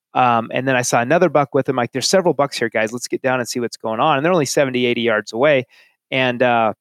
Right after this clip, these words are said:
and then I see this giant, and I'm, I couldn't believe it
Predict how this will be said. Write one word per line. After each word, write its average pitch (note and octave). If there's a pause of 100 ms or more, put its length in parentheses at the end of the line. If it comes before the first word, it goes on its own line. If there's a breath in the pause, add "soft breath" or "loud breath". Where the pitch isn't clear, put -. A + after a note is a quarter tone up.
(340)
and B2
then B2+
I A#2
see B2
this G#2+
giant, G#2 (400)
and A2+
I'm, G#2+ (360)
I A#2
couldn't A#2+
believe A2
it G#2